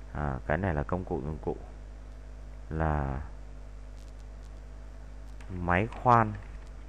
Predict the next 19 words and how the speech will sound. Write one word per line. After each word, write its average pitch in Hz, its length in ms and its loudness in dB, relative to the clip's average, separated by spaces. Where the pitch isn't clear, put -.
bê 104 100 8
tông. 104 260 8
À, 95 540 10
cái 87 120 10
này 87 240 8
là 73 100 4
dùng 73 260 0
để 62 100 2
khoan 85 260 4
gì 78 240 4
các 80 60 6
bạn 85 280 4
biết 78 100 0
đấy. 95 120 -4
Khoan 87 300 8
này 71 180 2
là 65 140 0
khoan, 82 480 4
à, 78 400 4